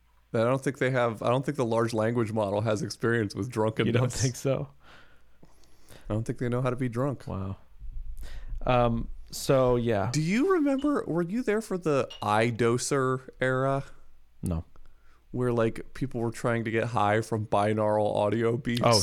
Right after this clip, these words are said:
Speaker 2: dude, yeah, absolutely.
Speaker 1: <laughs>
Speaker 2: I tried to do it.
Speaker 1: I tried to do it too.
Speaker 2: Yeah,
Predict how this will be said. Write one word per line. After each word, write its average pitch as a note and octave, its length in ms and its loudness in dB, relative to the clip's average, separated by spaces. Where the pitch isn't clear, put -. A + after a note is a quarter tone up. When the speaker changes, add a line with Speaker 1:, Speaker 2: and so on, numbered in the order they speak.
Speaker 2:
dude, G2+ 260 0
yeah, F#2+ 180 0
absolutely. F2 600 -4
Speaker 1:
<laughs> - 160 0
Speaker 2:
I B2 100 4
tried E2 260 -2
to - 60 -16
do E2 140 -6
it. - 60 -8
Speaker 1:
I B3 140 2
tried F4 240 -2
to C#4 80 -8
do F#4+ 160 -2
it F#4+ 120 -4
too. G4 140 -4
Speaker 2:
Yeah, F2 220 2